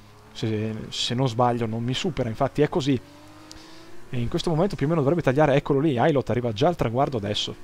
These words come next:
trentacinque secondi di vantaggio.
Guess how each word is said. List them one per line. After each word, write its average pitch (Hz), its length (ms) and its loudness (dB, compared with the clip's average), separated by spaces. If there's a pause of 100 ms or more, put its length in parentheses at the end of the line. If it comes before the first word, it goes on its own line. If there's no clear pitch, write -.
(500)
trentacinque 147 640 -2
secondi 123 380 -2
di 107 60 -2
vantaggio. 104 640 -8